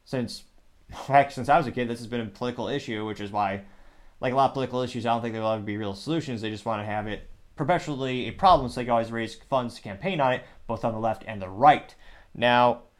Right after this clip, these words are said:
in terms of rewarding the negative behavior, that's absolutely true. That's what we've seen time and time again.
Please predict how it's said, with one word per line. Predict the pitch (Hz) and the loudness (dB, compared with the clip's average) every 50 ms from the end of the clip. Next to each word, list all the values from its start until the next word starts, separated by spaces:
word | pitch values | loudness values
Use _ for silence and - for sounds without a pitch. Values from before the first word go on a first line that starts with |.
| _ _ _ _ _ - | _ _ _ _ _ -12
in | 117 | -2
terms | - 160 165 151 151 | 0 2 2 4 4
of | 139 131 123 | 4 4 6
rewarding | 127 131 143 139 123 | 6 6 6 6 4
the | 117 | 4
negative | 123 131 127 113 107 | 2 2 2 0 0
behavior, | 110 147 175 160 143 139 | -2 -2 0 0 -2 -2
that's | - 139 143 143 | -2 -2 -2 2
absolutely | 165 156 143 - 127 101 117 113 | 2 0 0 0 -4 -8 -8 -6
true. | - 160 139 | -4 -2 -2
That's | 120 113 - | 0 -2 -2
what | 127 113 | -4 -4
we've | 117 | -6
seen | - 135 117 | -6 -8 -6
time | - 131 127 | -4 -2 -4
and | 120 - | -2 -2
time | 123 113 113 | -4 -4 -2
again. | 113 147 147 135 123 107 | 0 0 0 0 -2 -4